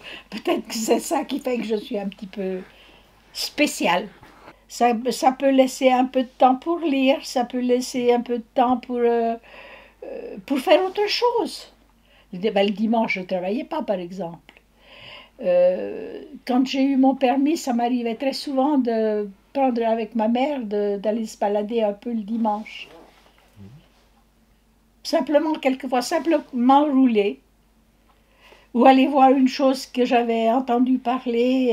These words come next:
et que je connaissais pas. Euh, simple,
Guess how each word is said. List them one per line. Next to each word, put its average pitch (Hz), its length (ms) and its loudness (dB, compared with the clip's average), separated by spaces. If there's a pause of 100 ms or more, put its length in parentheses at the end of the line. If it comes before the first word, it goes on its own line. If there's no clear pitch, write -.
et 214 60 -4
que 214 320 -2
je 220 100 -10
connaissais 240 420 -6
pas. 247 360 -2 (1200)
Euh, 196 640 -4 (3500)
simple, - 300 -2